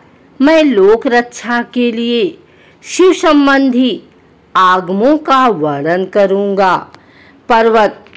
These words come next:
वन और काननों सहित इस पृथ्वी का विस्तार पचास करोड़ योजन है।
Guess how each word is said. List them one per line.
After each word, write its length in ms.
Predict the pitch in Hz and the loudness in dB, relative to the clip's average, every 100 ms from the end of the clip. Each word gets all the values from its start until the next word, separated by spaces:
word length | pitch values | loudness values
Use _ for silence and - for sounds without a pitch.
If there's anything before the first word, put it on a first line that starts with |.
| - | -14
वन 360 | 175 226 233 185 - _ _ - | -2 0 0 -2 -8 _ _ -2
और 220 | 262 277 | 0 0
काननों 720 | 269 - 175 180 196 208 208 | -2 -4 -2 0 0 0 -2
सहित 640 | - 226 185 208 175 - _ _ _ - | -2 -4 -2 -2 -4 -8 _ _ _ -2
इस 180 | 339 - | -2 0
पृथ्वी 640 | 226 277 262 247 247 254 | -2 0 0 -2 -2 -2
का 280 | 247 240 240 | 0 0 0
विस्तार 840 | 214 214 - - 196 190 160 - _ _ _ _ - | -2 -8 -8 -4 0 0 -2 -8 _ _ _ _ -4
पचास 640 | 233 226 240 233 302 349 | -4 -2 -2 0 0 -2
करोड़ 520 | - 262 240 247 240 | -2 -2 2 2 2
योजन 600 | 233 170 160 156 147 185 196 | 0 -2 -4 -4 0 0 -2
है। 420 | 170 196 165 | -6 -6 -6